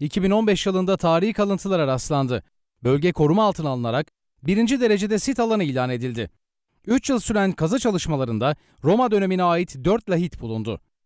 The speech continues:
Arkeologlar on beş Ekim'de bir tarihi esere daha ulaştı. Kazıda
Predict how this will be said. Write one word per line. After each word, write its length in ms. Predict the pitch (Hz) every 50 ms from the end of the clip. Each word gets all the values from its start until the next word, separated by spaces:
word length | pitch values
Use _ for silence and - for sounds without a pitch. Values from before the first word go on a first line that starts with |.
| _ _ _ _ _ _ _
Arkeologlar 680 | - 110 147 160 - 220 214 226 220 214 - 247 240 220
on 280 | - - 143 208 240
beş 160 | 240 247 - -
Ekim'de 400 | 208 - 220 214 202 214 190 160
bir 160 | 220 240 208
tarihi 320 | - 226 202 202 214 208
esere 280 | 190 - - 196 202 185
daha 200 | 190 175 185 147
ulaştı. 440 | 120 113 110 107 - - 127 95 - _ _ _ _ _ _ _ _ _ _
Kazıda 440 | - 160 151 127 139 110 127 151